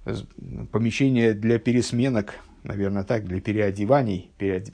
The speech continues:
<laughs> раздевалка. Э, там у каждого, у каждой семьи, э, был,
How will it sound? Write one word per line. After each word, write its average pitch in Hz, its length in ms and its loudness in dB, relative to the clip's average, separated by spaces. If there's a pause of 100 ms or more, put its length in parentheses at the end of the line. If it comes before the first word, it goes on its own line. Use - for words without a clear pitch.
<laughs> 113 300 -4
раздевалка. 101 640 -2 (460)
Э, 104 460 4 (120)
там 196 300 6
у 147 80 4
каждого, 123 800 4
у 127 120 -2
каждой 120 400 4
семьи, 190 640 2 (220)
э, - 240 -2
был, 135 800 4